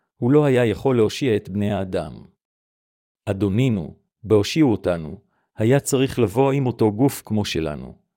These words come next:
כלומר, עם בשר ודם. היכן הם חיינו? הם בדם. דם זה הוא החיים שלנו,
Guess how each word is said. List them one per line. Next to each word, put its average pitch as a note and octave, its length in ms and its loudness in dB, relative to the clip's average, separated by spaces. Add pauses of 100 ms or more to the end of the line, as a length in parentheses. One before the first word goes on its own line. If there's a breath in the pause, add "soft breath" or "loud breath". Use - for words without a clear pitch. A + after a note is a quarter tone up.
(160)
כלומר, G2 540 -2 (420)
עם B2 160 0
בשר B2 420 2
ודם. F2 520 -4 (1000)
היכן C3 440 0
הם C#3+ 120 0
חיינו? B2+ 540 -2 (960)
הם A2 220 0
בדם. E2+ 500 -2 (1000)
דם A#2+ 260 0
זה A#2+ 200 2
הוא A2 180 2
החיים A#2 360 0
שלנו, C#2 520 -6